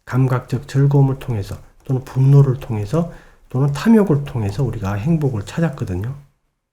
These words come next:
그런데 지금 우리가 수행을 한다, 길을 간다라고 하기 때문에 이걸 다 비정상으로 지금 봤다. 이건 정상이 아니다, 이상하다.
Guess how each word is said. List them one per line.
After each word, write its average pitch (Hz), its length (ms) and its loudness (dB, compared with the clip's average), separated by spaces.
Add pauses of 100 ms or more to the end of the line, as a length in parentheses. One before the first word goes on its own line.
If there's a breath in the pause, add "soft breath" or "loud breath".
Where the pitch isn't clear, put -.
(1400 soft breath)
그런데 175 320 2
지금 156 300 0
우리가 147 180 6
수행을 202 480 4
한다, 113 300 -2
길을 170 280 2
간다라고 120 680 0
하기 147 260 -4
때문에 120 240 -2
이걸 143 240 0
다 160 160 0
비정상으로 160 840 2
지금 113 340 -6
봤다. - 420 -10 (1000)
이건 147 140 -2
정상이 151 460 0
아니다, 107 240 -4
이상하다. 110 640 -4